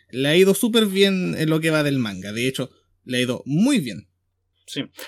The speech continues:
Speaker 2: aparte, algo que tenemos que recalcar, ¿cuál es el mo-,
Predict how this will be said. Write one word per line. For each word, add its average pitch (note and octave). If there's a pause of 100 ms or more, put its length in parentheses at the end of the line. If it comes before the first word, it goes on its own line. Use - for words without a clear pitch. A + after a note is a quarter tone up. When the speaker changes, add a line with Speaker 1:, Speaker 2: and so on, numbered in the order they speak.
Speaker 2:
aparte, B2+
algo D#3+
que D3
tenemos B2+
que C3+
recalcar, A2+ (420)
¿cuál B2
es -
el E3
mo-, E3